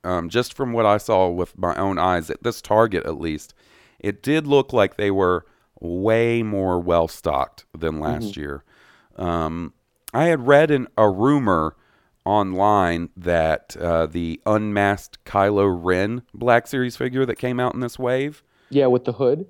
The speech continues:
Speaker 1: Yes, is the
Speaker 2: Mm-hmm.
Speaker 1: one that was, like, the chase figure, meaning there's only one per case.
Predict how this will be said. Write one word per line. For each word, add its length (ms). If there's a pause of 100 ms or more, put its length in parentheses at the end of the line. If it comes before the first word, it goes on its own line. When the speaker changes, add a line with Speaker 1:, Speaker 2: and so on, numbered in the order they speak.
(260)
Speaker 1:
Yes, 500
is 240
the 100
Speaker 2:
Mm-hmm. 100
Speaker 1:
one 200
that 140
was, 200
like, 320
the 320
chase 400
figure, 340
meaning 340
there's 180
only 240
one 300
per 180
case. 520